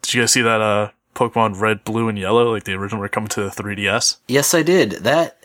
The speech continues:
Speaker 2: that's pretty goddamn exciting, but it, the interesting thing is it's literally just a straight port. Like, they're not enhancing it at all.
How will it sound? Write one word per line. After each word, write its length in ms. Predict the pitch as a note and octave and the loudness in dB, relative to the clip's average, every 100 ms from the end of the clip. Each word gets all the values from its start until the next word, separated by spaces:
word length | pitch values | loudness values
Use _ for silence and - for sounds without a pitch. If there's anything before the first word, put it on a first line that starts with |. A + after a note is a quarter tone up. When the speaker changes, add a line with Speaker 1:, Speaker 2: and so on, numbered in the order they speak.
| - | -2
Speaker 2:
that's 200 | C#3 E3+ | -2 -2
pretty 240 | - E3+ | -2 -2
goddamn 380 | A#2 A2+ G#2+ G#2+ | 2 2 2 0
exciting, 480 | G#2 - C3+ A#2 G2+ | 0 2 2 0 0
but 240 | D3+ D3+ - | 0 0 -2
it, 160 | B2 A#2+ | -6 0
the 260 | C3 G#2+ - | 0 0 -4
interesting 520 | C3 E3 E3 - G2+ F#2+ | -2 0 0 0 -2 0
thing 180 | G#2 | 0
is 220 | G2+ F#2+ G#2 | 2 0 0
it's 240 | A2 - | -2 -2
literally 680 | B2 C#3 D#3 C#3 A#2 G2+ - | 0 2 4 4 4 2 -2
just 280 | - B2 - | 0 0 2
a 40 | G#2+ | -4
straight 400 | - A#2+ G#2 - | 0 2 2 2
port. 300 | G#2+ F#2+ F2+ | 0 0 -2
Like, 160 | G2 | -2
they're 80 | G#2+ | 2
not 240 | A2 G#2 | 2 0
enhancing 540 | A2 G2+ G2+ G#2 G#2+ G2 | -2 -4 -2 0 0 0
it 100 | F2+ | -2
at 100 | F2 | -2
all. 280 | E2 F2 | -4 -4